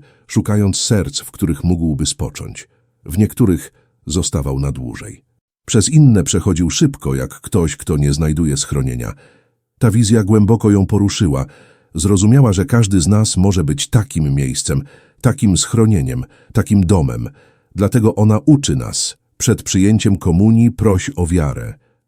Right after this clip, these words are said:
proś o pragnienie, proś o głód Jezusa. A przyjmując Go, otwórz duszę jak żywy tabernakulum.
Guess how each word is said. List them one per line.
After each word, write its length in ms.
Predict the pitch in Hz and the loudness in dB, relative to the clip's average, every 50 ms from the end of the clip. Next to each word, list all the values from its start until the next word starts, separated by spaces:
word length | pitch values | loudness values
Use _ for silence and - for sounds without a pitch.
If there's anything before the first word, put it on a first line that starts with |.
| _ | _
proś 280 | - - 110 98 - - | -2 0 0 0 0 -2
o 120 | - 92 | -6 -8
pragnienie, 680 | 76 - 95 90 80 90 92 85 71 64 64 60 57 - _ _ _ _ _ _ _ _ _ _ _ _ _ _ _ | -4 -2 -2 -2 0 0 0 0 0 -2 -4 -8 -10 -14 _ _ _ _ _ _ _ _ _ _ _ _ _ _ _
proś 260 | - 120 135 135 - | 2 2 2 2 2
o 120 | - 120 | 0 -2
głód 280 | 101 90 95 101 87 - | -2 0 0 0 0 0
Jezusa. 480 | 87 80 71 69 67 - - - 60 - _ _ _ _ _ _ _ _ _ _ _ _ _ _ _ _ - | 0 -2 -2 -2 -4 -6 -6 -8 -10 -14 _ _ _ _ _ _ _ _ _ _ _ _ _ _ _ _ -8
A 80 | 87 | -6
przyjmując 600 | - - - 104 92 98 131 165 156 139 131 117 | -4 0 2 4 4 6 6 6 4 4 2 2
Go, 240 | 110 110 113 113 - | 2 2 2 2 2
otwórz 440 | - 127 143 143 - - 139 104 85 | 2 0 0 0 0 0 0 0 0
duszę 440 | 78 73 110 131 135 - 139 123 117 | 0 2 2 2 2 2 2 0 2
jak 200 | 107 90 78 78 | 0 0 -2 -2
żywy 340 | 76 80 123 135 110 117 - | 2 4 4 4 4 2 0
tabernakulum. 880 | - 98 80 90 87 78 85 85 73 - - 73 69 64 64 67 65 | 0 0 0 0 0 0 0 -2 -4 -4 -4 -4 -4 -4 -4 -6 -6